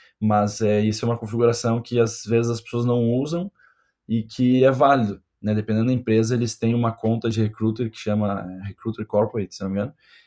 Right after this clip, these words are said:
E daí, nessa conta, os, os recrutadores conseguem filtrar os profissionais que tão interessados em, em oportunidades ou não,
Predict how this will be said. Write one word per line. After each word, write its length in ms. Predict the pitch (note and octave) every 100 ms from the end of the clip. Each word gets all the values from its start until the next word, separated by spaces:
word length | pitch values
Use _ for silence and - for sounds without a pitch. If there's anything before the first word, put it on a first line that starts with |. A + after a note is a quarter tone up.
| _
E 80 | A2+
daí, 160 | A2+ A#2
nessa 340 | A#2 A#2+ C#3
conta, 480 | - A#2+ B2 B2+ C3
os, 440 | C#3 B2+ - - -
os 180 | A#2
recrutadores 420 | A#2 G#2+ A#2 A#2 -
conseguem 400 | B2 - B2 A#2+
filtrar 480 | - B2+ - A2+
os 80 | A#2+
profissionais 440 | - G#2+ G#2+ G#2+ G#2+
que 140 | A2+
tão 480 | - A2+ A2 A2+ A2+ _ _ _ _
interessados 760 | A2 A2 A2 G#2+ G#2 G#2+ - A2
em, 120 | G#2 G2
em 160 | G2 G#2
oportunidades 600 | G2+ A2 G#2 G#2 G2+ G2
ou 80 | A#2
não, 220 | A#2 F#2